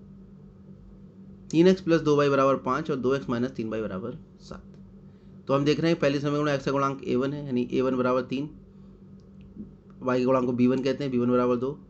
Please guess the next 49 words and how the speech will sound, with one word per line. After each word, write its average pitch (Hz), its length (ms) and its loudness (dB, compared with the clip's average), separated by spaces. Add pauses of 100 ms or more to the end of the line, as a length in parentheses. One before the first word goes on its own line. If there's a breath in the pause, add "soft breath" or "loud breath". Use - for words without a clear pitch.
(140)
और 131 100 -12
सी 147 160 -2
वन 131 140 0
बराबर 113 260 -2
पाँच। - 420 -18 (520 loud breath)
ऐसे 143 240 0
ही 151 80 4
यहाँ 147 140 2
पर 143 260 0 (260)
ए 143 80 0
टू 147 120 0
हो 147 140 2
गया 156 140 2
एक्स 147 120 -4
का 151 80 0
गुणांक 143 240 -2
दूसरे 139 180 -6
समीकरण 139 320 -6
का, 143 100 -8
ए 127 140 -4
टू 131 140 -2
बराबर 131 280 0
दो, 123 180 -4 (440 loud breath)
बी 123 100 0
टू 135 100 2
बराबर 131 200 4
माइनस 123 260 0
तीन 143 140 -6
और 139 60 -6
सी - 140 -10
टू 123 120 -2
बराबर 117 260 -2
सात। - 360 -14
अब 123 220 -8 (320 loud breath)
एक्स 131 140 -4
के 151 60 -2
गुणांकों 139 300 0
का 143 60 2
अनुपात 139 280 0
निकालो, 131 360 -4 (1080)
ए 135 100 0
वन 139 160 2
बटे 131 180 2
ए 135 140 2
टू 139 120 -2
बराबर 131 280 2 (160)
तीन 113 160 -4
बटा 117 180 -4
दो, 131 180 -6